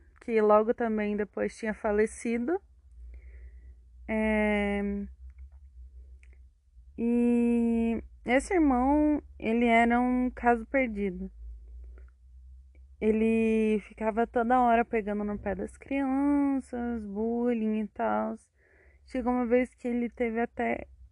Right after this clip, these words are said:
não é que ele teve, mas ele acabou, é, estuprando, assim, o Ed,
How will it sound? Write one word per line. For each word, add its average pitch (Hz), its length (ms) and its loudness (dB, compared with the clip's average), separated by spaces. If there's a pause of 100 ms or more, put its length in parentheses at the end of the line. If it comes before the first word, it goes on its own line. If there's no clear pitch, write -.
(120)
não 285 140 -2
é - 40 -2
que - 120 -10
ele 269 100 -2
teve, 208 400 0
mas 208 320 -2
ele 226 200 -2
acabou, 247 1120 2 (1200)
é, 214 880 0 (1400)
estuprando, 277 720 0
assim, 254 480 -2
o 240 160 0
Ed, 214 420 -2